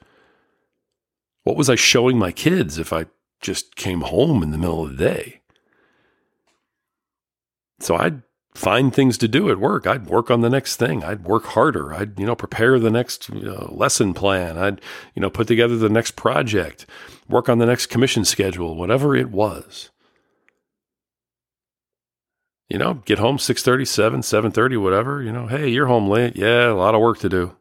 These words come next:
And proud to say those words. And gentlemen, that's not life anymore.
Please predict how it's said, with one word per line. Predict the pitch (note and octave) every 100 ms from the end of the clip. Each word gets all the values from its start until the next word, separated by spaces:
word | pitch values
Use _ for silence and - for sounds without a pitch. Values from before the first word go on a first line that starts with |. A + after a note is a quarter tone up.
| _ _ _ _ _ _ _ _ _ _ _ _ _ _ _ _ _ _
And | F#2 F2
proud | - G2+ F#2+ F2 E2 C#2
to | F2
say | - E2
those | D2 C#2
words. | E2 G2+ G2 D2 - - _ _ _ _ _ _ _ _ _ _ _ _ _ _ _ _ _ _ _ _ _ - - _ _ _ _ _ _ _ _ _ _ _ _ _
And | - F#2+
gentlemen, | A#2 A2 G2+
that's | F#2
not | A2 G#2
life | G#2 G2+ -
anymore. | D2+ B1 G#1